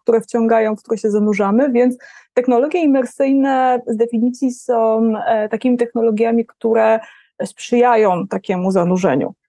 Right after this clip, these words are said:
Przynajmniej literalnie, bo faktycznie to, to, to, to różnie z tym, e, bywa.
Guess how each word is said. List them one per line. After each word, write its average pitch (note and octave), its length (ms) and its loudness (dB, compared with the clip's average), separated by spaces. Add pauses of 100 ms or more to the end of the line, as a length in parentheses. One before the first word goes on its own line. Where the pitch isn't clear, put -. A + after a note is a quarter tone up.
(180)
Przynajmniej D#4+ 360 0
literalnie, A3 560 2
bo A#3+ 120 2
faktycznie B3 540 0
to, A3 360 0
to, G#3 220 0
to, G#3 260 -2
to G#3+ 180 -2
różnie G3+ 360 -2
z - 100 -10
tym, F#3+ 380 0
e, G3+ 280 -2
bywa. F#3 360 0